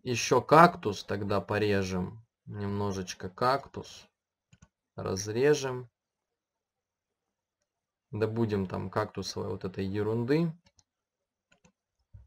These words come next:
Для чего это нужно? Это чтобы сделать мазь. Сейчас я вам это все покажу. А мазь нам обязательно пригодится в дальнейшем.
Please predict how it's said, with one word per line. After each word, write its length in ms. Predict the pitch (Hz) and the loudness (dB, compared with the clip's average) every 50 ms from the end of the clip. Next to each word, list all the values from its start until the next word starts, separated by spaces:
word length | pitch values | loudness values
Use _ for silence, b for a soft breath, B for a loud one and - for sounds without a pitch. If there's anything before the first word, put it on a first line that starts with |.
| - B B B B B B B B | -20 B B B B B B B B
Для 160 | - 104 104 110 | -4 -2 -2 -2
чего 260 | - - 131 139 139 | 0 2 4 4 4
это 120 | - 123 | 4 2
нужно? 280 | 120 135 147 147 131 135 | 2 2 2 2 0 0
Это 160 | 117 113 107 | -2 -2 -4
чтобы 300 | - - 131 120 113 113 | -4 -4 -4 -2 -2 -2
сделать 400 | 98 98 110 113 113 110 107 - | -2 2 4 4 4 4 2 0
мазь. 420 | 107 104 101 95 92 90 - - - | -2 -2 0 -2 -2 -4 -8 -14 -16
Сейчас 420 | - - - 92 113 107 101 - - | -14 -12 -6 -4 -4 -4 -4 -4 -4
я 80 | 101 | -4
вам 100 | 98 98 | -4 -4
это 140 | 95 92 95 | -4 -4 -6
все 180 | 95 - - 98 | -8 -8 -10 -8
покажу. 560 | - 107 - - 110 107 123 151 170 170 165 - - - _ _ _ _ _ _ _ _ _ _ _ _ _ - _ - _ _ _ - | -8 -8 -6 -4 -4 0 0 0 0 0 -2 -6 -14 -20 _ _ _ _ _ _ _ _ _ _ _ _ _ -20 _ -20 _ _ _ -10
А 80 | 104 | -8
мазь 360 | 101 101 113 131 139 - - | -4 -2 0 0 -2 -4 -6
нам 240 | - 104 110 117 113 | -4 -4 -2 -2 -2
обязательно 640 | 110 104 95 98 98 110 113 113 - 110 104 101 95 | -2 -2 -4 -2 -2 -2 -2 -2 -4 -4 -4 -6 -6
пригодится 720 | - 107 101 101 107 107 107 110 110 98 - - - 92 | -6 -6 -4 -2 -2 -2 -2 -4 -6 -6 -6 -8 -8 -8
в 160 | 92 92 92 | -8 -8 -10
дальнейшем. 760 | 95 92 95 95 95 98 95 92 92 92 - - 92 92 101 | -6 -4 -4 -2 -2 -2 -2 -4 -4 -6 -8 -10 -10 -12 -12